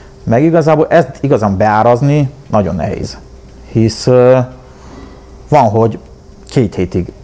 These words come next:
ültem rajta és gondolkodtam, hogy ez hogy legyen. Ö, biztos vagyok benne, hogy, hogy megvan a hozzá a csatorna, ahol ezt,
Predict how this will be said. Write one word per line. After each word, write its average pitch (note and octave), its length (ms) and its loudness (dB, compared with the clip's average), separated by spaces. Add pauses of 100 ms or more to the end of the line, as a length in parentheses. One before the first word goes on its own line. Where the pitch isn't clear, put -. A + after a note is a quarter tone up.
ültem F#2+ 360 -2
rajta F2+ 300 -4
és F#2+ 100 -4
gondolkodtam, F2 480 -4
hogy D#2+ 120 -2
ez - 120 -8
hogy D2+ 180 -6
legyen. C#2 320 -6 (680)
Ö, C3 500 2 (160)
biztos - 280 0
vagyok A2 220 0
benne, G#2+ 420 2 (120)
hogy, G2+ 340 -2
hogy G#2 220 -2
megvan G2+ 440 0
a G2 40 -2
hozzá G2 680 -4 (140)
a G2 100 -4
csatorna, G2+ 600 -2 (600)
ahol G2+ 280 -2
ezt, F#2+ 200 -4